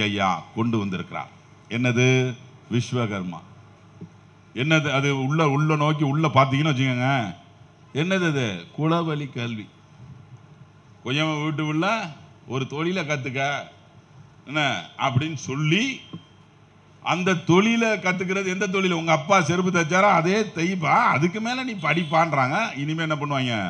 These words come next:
அதையும் நிறுத்தி அதை மட்டும் செய்கின்ற காரியம், காலம் நிச்சயமாக வரும். எனவே அன்பு தோழர்களே, மத்தியிலே ஆட்சி செய்யும் மோடி அரசால் நம் சமூகத்திற்கு மிகப்பெரிய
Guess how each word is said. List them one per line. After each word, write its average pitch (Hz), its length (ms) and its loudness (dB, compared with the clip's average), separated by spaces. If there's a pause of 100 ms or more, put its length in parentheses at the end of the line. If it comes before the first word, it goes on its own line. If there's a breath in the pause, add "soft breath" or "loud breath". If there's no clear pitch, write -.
(680)
அதையும் 143 320 4
நிறுத்தி 131 260 0
அதை 113 220 2
மட்டும் 120 340 0
செய்கின்ற 101 500 -2 (220)
காரியம், 131 420 0 (220)
காலம் 143 340 4 (580)
நிச்சயமாக 113 720 0
வரும். 98 260 -4 (500)
எனவே 113 260 2 (840)
அன்பு 120 300 4
தோழர்களே, 110 500 6 (1080)
மத்தியிலே 139 520 8 (340)
ஆட்சி 135 240 2 (100)
செய்யும் 117 280 -2 (100)
மோடி 143 340 4 (340)
அரசால் 117 440 4 (580)
நம் 110 200 0 (120)
சமூகத்திற்கு 139 680 4 (260)
மிகப்பெரிய 143 540 6